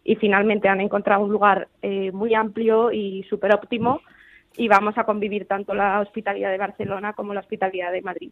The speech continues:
que también creemos que es una muy buena oportunidad para conocernos, interactuar entre distintas hospitalidades que no siempre tenemos la oportunidad.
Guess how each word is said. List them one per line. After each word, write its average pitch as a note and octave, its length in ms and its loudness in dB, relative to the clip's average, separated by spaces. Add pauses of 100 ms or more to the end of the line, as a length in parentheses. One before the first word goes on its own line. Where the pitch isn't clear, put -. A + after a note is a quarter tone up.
que - 80 -2
también F3 240 -8
creemos F#3+ 320 -4
que - 100 -10
es - 100 -12
una F3+ 220 -6
muy G3 160 -2
buena F#3+ 180 -4
oportunidad F#3+ 580 -2
para F#3+ 180 4
conocernos, F#3+ 720 0 (400)
interactuar G3+ 600 4
entre G3 380 0
distintas G3 400 -6
hospitalidades G3 720 0
que G#3+ 120 2
no G3 140 0
siempre G3+ 320 -4
tenemos F#3+ 360 -4
la F#3 60 2
oportunidad. F3 580 -2